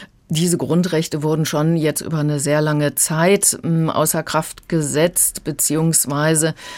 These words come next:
da kann man schon mal vielleicht drüber diskutieren, ob sie so weit gehen mussten, also dass beispielsweise kein Familienangehöriger zu Sterbenden kommen konnte oder so. Also ja, ich finde, es ist einfach eine Diskussion,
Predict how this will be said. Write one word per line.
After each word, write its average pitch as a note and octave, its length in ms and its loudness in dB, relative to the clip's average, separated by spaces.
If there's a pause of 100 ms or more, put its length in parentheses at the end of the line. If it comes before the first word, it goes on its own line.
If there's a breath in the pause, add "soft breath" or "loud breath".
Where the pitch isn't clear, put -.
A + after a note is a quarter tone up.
(200 loud breath)
da B2+ 100 -8
kann - 160 -6
man D#3 180 0
schon D3+ 200 0
mal D#3+ 320 4
vielleicht D3 460 0
drüber D3+ 300 0
diskutieren, D3+ 800 -2
ob - 220 -4
sie D#3 180 0
so C#3+ 180 -4
weit C#3+ 300 0
gehen D3+ 300 0
mussten, D#3+ 340 0
also C3+ 240 -2
dass - 240 -6
beispielsweise C#3 920 -2 (460 loud breath)
kein D3+ 220 -2
Familienangehöriger D3+ 1160 0
zu - 120 -6
Sterbenden D3+ 840 0
kommen D3 340 0
konnte D3+ 480 -2 (400 loud breath)
oder D#3 320 0
so. C#3+ 380 2
Also E3+ 500 2 (100)
ja, A#3+ 320 0
ich B3+ 140 0
finde, G3+ 500 2
es - 220 -2
ist - 420 0
einfach F3 360 0
eine E3+ 160 0
Diskussion, E3+ 960 2